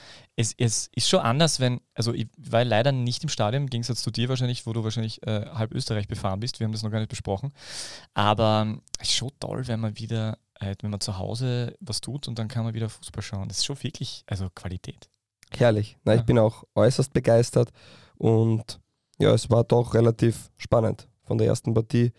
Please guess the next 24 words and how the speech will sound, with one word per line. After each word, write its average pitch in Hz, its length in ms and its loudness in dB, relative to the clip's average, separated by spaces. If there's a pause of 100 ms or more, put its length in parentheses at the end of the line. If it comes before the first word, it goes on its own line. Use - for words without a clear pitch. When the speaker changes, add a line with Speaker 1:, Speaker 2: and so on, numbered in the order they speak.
(260)
Speaker 2:
weg 131 420 0 (300)
bis 123 240 -2
zur 113 460 4
letzten. 127 500 0 (380)
Ähm, 113 400 -2 (760)
ja, 127 200 -2 (180)
es 120 140 -6
Speaker 1:
So, 120 80 2
Speaker 2:
ist 117 80 8
Speaker 1:
hau 127 80 8
Speaker 2:
wieder, 135 100 6
Speaker 1:
rei-, 131 60 8
Speaker 2:
es - 80 -2
ist 127 80 4
Speaker 1:
hau 143 80 8
raus. 131 240 8
Speaker 2:
Bundesliga. 135 200 4
Speaker 1:
Wo, 139 100 4
wo 151 60 2
warst 139 200 4
du 123 40 -4
überall? 110 280 0
Hau 131 80 0
raus. 101 240 -4